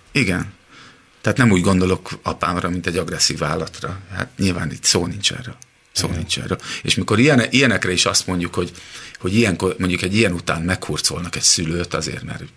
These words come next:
Speaker 1: kezet emelt a gyerekére, ö, attól nagyon rossz érzésem van.
Speaker 2: Antal Józsefről még egy mondatot váltsunk, nem független teljesen ettől, már nem a,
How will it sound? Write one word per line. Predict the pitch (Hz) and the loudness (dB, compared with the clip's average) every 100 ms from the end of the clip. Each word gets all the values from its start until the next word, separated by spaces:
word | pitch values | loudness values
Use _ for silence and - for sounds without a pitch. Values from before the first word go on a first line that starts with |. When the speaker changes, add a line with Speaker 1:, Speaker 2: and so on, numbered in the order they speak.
| - | -6
Speaker 1:
kezet | 82 80 - | -6 -4 -6
emelt | - - | -8 -8
a | 82 | -6
gyerekére, | 78 - 90 90 101 - - - - - - - _ - | -6 -2 0 2 0 -2 -16 -16 -18 -20 -20 -20 _ -8
ö, | - 87 85 87 87 87 - | 0 2 4 4 4 2 -2
attól | - - - | -8 -6 0
nagyon | 98 98 73 | 0 0 -2
rossz | 73 - | 2 0
érzésem | - - - - - | 0 -4 -2 -2 -6
van. | - - - _ _ _ - - - - - _ _ _ - | -12 -16 -20 _ _ _ -12 -12 -16 -18 -20 _ _ _ 0
Speaker 2:
Antal | 147 160 127 | 4 4 4
Józsefről | 104 95 95 90 95 | 4 4 2 2 4
még | 120 107 | 4 4
egy | 85 | 0
mondatot | 85 80 82 71 - - - - _ _ - | -2 -6 -8 -12 -12 -14 -14 -20 _ _ -12
váltsunk, | 92 78 - - 90 101 - | -10 -8 -4 -4 -4 -6 -4
nem | 123 113 98 - - - | 2 2 2 -4 -20 -6
független | 101 95 90 95 85 | -2 0 0 -2 0
teljesen | 95 95 - 95 | 0 0 0 -2
ettől, | 95 104 | -2 2
már | 107 | 4
nem | 110 | 4
a, | 104 | 4